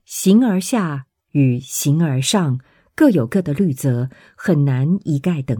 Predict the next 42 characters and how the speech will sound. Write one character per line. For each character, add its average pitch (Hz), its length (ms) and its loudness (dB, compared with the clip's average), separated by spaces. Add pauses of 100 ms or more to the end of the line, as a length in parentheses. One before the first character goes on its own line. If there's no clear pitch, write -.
同。 120 420 -4 (880)
我 196 100 2
还 190 220 -2
延 214 260 2
揽 208 200 -4
了 139 100 -2
一 143 140 -4
位 147 260 0
经 202 280 0
营 131 240 -2
专 170 240 -2
家 170 220 -4
好 139 300 -4
友 127 320 -4 (240)
一 175 160 4
起 131 220 -6
帮 147 260 -4
忙。 127 400 -4 (1120)
那 156 180 2
次 143 180 -2
见 139 200 -2
面 139 180 0
之 156 160 -4
后， 143 300 -4 (460)
开 302 200 2
启 233 200 -2
了 131 180 0
我 135 180 -2
与 127 220 -2
圣 185 240 0
严 147 120 0
法 151 220 -6
师 156 300 -2
长 143 320 -4
达 135 220 -6
三 196 320 0
年 139 180 0
的 135 160 -2
密 180 160 2
切 165 180 -2
往 123 320 -4
来。 117 320 -6